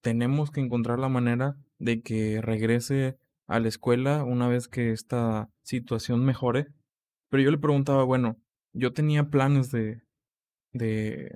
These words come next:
de cambiarme de carrera, ¿no? Y yo le preguntaba, pues, "¿qué quieres que estudie, no? No sé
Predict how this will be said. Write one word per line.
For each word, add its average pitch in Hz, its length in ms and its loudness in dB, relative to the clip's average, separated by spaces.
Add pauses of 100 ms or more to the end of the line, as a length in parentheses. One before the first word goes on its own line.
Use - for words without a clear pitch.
(180)
de 117 200 -2
cambiarme 117 480 2
de 120 120 0
carrera, 117 380 0
¿no? 120 220 -2 (240)
Y 117 100 -4
yo 120 100 2
le 123 100 0
preguntaba, 113 680 0 (760)
pues, 113 160 -4
"¿qué 120 140 -4
quieres 127 240 0
que - 140 -10
estudie, 143 360 -2
no? 131 140 -4
No 127 180 -2
sé 120 300 -4